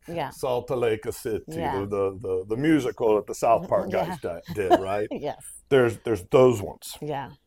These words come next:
Speaker 2: And they're just a completely different Christian than these two great, you know, these schisms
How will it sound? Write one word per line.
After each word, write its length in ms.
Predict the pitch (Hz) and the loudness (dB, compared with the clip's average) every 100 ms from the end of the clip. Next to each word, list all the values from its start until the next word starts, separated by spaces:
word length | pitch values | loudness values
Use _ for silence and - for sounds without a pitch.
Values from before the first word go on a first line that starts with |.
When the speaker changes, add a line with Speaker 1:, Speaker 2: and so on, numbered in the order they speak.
| _ - | _ -12
Speaker 2:
And 120 | - | 4
they're 120 | 147 160 | 8 8
just 160 | 139 | 8
a 40 | 151 | 0
completely 640 | 135 - 165 196 202 156 | -2 -2 -2 -2 0 -2
different 380 | 135 127 120 104 | 0 -2 -6 -4
Christian 640 | 147 165 - 117 98 92 - - - | 0 2 0 -4 -4 -4 -10 -20 -6
than 100 | 120 | 0
these 140 | 120 104 | 0 0
two 220 | - 147 | 0 0
great, 240 | 120 113 - | 2 0 0
you 80 | 110 | -4
know, 100 | 92 | -4
these 140 | 92 | -6
schisms 760 | - - 160 110 82 98 - | -6 2 4 4 -2 -8 -14